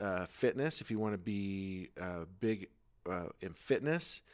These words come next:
that's great. Also, uh, number three is family. Uh, what do you wanna do?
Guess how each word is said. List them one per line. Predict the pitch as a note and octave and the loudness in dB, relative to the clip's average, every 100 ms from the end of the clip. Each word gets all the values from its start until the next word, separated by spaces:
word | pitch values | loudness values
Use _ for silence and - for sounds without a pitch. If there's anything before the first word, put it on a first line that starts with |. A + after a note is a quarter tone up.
| - - - | -20 -18 0
that's | G#2+ A#2 - | 4 4 2
great. | G2+ A#2 B2+ C3+ - | 0 4 4 4 6
Also, | A#2+ C3 - C3 B2 A#2+ - | 8 8 8 8 10 8 4
uh, | - G2+ | 2 2
number | G2 A2+ G2+ | 2 0 -2
three | - A#2 A#2+ | -2 2 2
is | A#2+ G2+ F#2 | 2 0 0
family. | - - A2 G#2+ B2+ C#3 F3+ - - - - - - - - - - - - - _ | -4 0 2 4 4 4 2 0 -12 -20 -20 -20 -20 -20 -20 -20 -20 -20 -20 -20 _
Uh, | - A#2+ G#2+ | 6 8 8
what | G#2 A#2+ | 8 6
do | B2+ | 8
you | B2+ | 8
wanna | B2+ B2 | 8 6
do? | A2 A#2+ A#2+ A2+ | 6 8 8 6